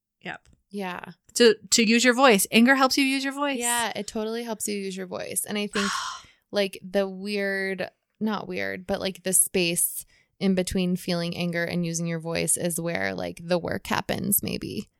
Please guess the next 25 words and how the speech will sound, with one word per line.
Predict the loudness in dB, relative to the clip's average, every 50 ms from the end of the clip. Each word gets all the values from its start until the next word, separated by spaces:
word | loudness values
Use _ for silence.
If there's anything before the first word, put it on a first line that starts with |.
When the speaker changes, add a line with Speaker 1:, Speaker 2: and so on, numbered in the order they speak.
| _
Speaker 1:
Yes. | -8 -8 -8 -6 -8 -10 -10 -10 -2 2
Speaker 2:
Of, | 2 2 2
like, | 2 0 0 0 -2 -4 -8 -16 -18 _ _ _ _ _ _ _ _ _ _ _ _ _ _
I'm | 4 4 4
feeling | 4 4 0 2 2 2 2 2
the | 0
feeling, | 0 0 0 2 2 2 0 0 0 0 0 0 0 0 -2 -2 _
and | -4 -2 -2 0 -2 -2 0 0 0 0 0 0
now | 2 2 4 4 2 2 2 0
how | 2 0 0
do | 2 2
I | 0 0
unpack | 2 0 0 0 0 -2 -4 -4 -4 -4
this | -4 -4 -2 -2 -2 -4 -2 -2
in | 0 2
a | 2
Speaker 1:
Mm-hmm. | 2 2
Speaker 2:
way | 0 -2 -4 -4 -4
that | -4 -4 -2
I | -2 -4 -4
can | -4 -2 -2 -2 -2 -2 -4
be, | -4 -6 -8 -8 _ _ 0
show | 0 2 2 2
up | 0 -2 -4 _ -18 -20 _ _ _ _ _ _ _ 2
congruently | 2 2 4 2 0 0 0 -2 -2 -4 -6 -8 -6 -6 -8 -8 -8